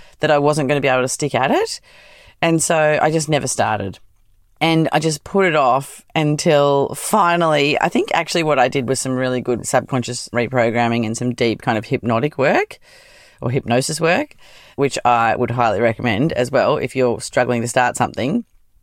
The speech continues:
But I think that finally got me over the line of doing that sort of deeper work to be like, "Okay, well, what's the block here? Why aren't I doing this? And what's really going on at that deeper level?" And then finally I started.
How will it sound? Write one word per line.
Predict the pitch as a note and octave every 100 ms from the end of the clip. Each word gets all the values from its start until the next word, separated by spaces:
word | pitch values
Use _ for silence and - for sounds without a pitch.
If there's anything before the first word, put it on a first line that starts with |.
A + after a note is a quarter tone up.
| _ _ _ -
But | - E3
I |
think | D#3+ F#3+
that | F3 C3
finally | - F3 F3+ E3+
got | A#2+
me | D3
over | C#3 C3
the | C3
line | C3 C3 G2+ F#2 D#3+ - - - - - -
of | C#3+
doing | D3+ D#3 C#3+
that | C#3+ C3+ -
sort | - D3+
of | C3+ B2+ - C#3
deeper | D#3+ D#3 D3+
work | B2+ B2+ A#2+
to | -
be | B2
like, | A2+ - -
"Okay, | A2
well, | B2+
what's | C#3+ -
the | D#3+
block | D3 A#2+ A#2+
here? | B2+ A#2
Why | B2+ A#2+ B2+ D3 C3+ B2+ - -
aren't | A#2+ A2+
I | A2+ A2 -
doing | B2+ A#2+ B2
this? | E2+ D3+ F3
And | - A#2+
what's | A#2+ -
really | A#2+ A#2
going | A#2 G#2+ G#2
on | G2
at | -
that | A2
deeper | - A#2 A#2
level?" | G#2+ A2+ G3+ D#4 - - - - -
And | C3+
then | B2
finally | C#3+ B2+ B2
I | A#2
started. | A#2+ B2 G2 G#2+ G3+ -